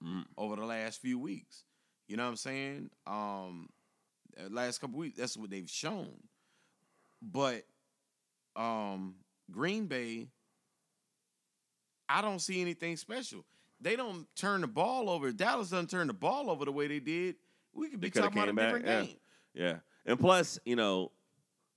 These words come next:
Speaker 1: Aaron Rodgers was at the one-yard line and had four, four tries to make a touchdown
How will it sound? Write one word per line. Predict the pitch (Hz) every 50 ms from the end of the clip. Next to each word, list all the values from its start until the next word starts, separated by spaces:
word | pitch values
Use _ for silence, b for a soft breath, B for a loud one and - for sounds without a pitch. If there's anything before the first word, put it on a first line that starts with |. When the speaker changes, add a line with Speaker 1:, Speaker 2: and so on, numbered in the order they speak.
| _ _ _ _ _ _ _ _ -
Speaker 1:
Aaron | 92 110 127 139 135
Rodgers | 131 123 117 117 110 98 101
was | 101 92 90 95
at | 98 90
the | 82 87
one-yard | 82 85 90 92 95 95 90 87 87 87 85 58
line | 55 80 82 80 80 78
and | 78 85
had | 92 76 57 -
four, | - - - 90 90 90 - - 92
four | - - - 110 113 113
tries | 110 - - 123 101 95 92 85 80 78 76 80 87 - - -
to | - 92
make | 85 85 80 -
a | 78
touchdown | 78 - - 98 76 - - - 80 71 55 50 - 64 50